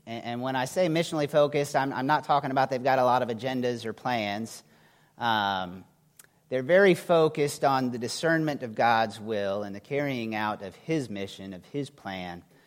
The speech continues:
um, in our cities, in our towns, in our neighborhoods, in our communities,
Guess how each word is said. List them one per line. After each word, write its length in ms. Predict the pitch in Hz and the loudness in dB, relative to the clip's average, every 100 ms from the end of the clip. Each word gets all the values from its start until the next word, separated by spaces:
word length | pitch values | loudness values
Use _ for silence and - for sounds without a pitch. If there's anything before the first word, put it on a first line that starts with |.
| _ _ _ - | _ _ _ -6
um, 720 | 104 95 92 82 82 - - _ _ _ _ _ _ | -4 -2 -4 -6 -10 -18 -20 _ _ _ _ _ _
in 140 | 117 110 | -6 -4
our 560 | 104 104 101 101 101 - _ _ - | -2 0 0 -2 -6 -12 _ _ -14
cities, 560 | - 175 165 156 131 | -4 0 2 0 -2
in 100 | 110 | -6
our 140 | 98 101 | -8 -8
towns, 560 | 160 151 139 131 113 | -4 -2 0 -2 -6
in 100 | 101 | -10
our 120 | 95 | -8
neighborhoods, 640 | 107 131 127 120 123 117 98 | -6 -4 -4 -4 -4 -6 -8
in 80 | 92 | -14
our 100 | 92 | -14
communities, 920 | - 113 135 131 127 123 117 113 - | -12 -6 -4 -4 -4 -4 -6 -10 -18